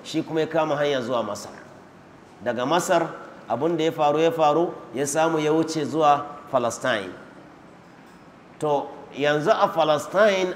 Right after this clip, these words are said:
annabi Lot alayhi salatu wassalam, kullum yakan baro Jordan most of, most of the time ya zo ziyara wajen kawunsa,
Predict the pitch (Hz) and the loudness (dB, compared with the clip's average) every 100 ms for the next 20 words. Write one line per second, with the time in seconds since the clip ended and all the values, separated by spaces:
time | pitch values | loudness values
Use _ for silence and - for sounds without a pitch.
0 | 147 156 156 180 214 180 170 151 180 208 | 0 0 2 2 4 4 2 2 6 6
1 | 202 135 156 185 180 170 175 175 165 156 | 6 0 0 0 0 2 2 2 0 -2
2 | 156 160 170 160 - - - - - 196 | 0 2 2 2 -4 -16 -20 -12 -4 -2
3 | 214 214 214 214 208 165 151 156 165 165 | 4 6 8 6 2 2 2 4 6 4
4 | 131 170 170 147 143 156 160 139 156 170 | 6 6 6 4 4 -2 -2 0 0 0
5 | 151 135 - 170 165 143 131 165 139 143 | -4 -4 -4 -2 0 -2 0 -2 0 4
6 | 156 156 139 139 139 - 123 117 123 123 | 4 6 4 2 -2 0 0 2 -2 -4
7 | 117 | -4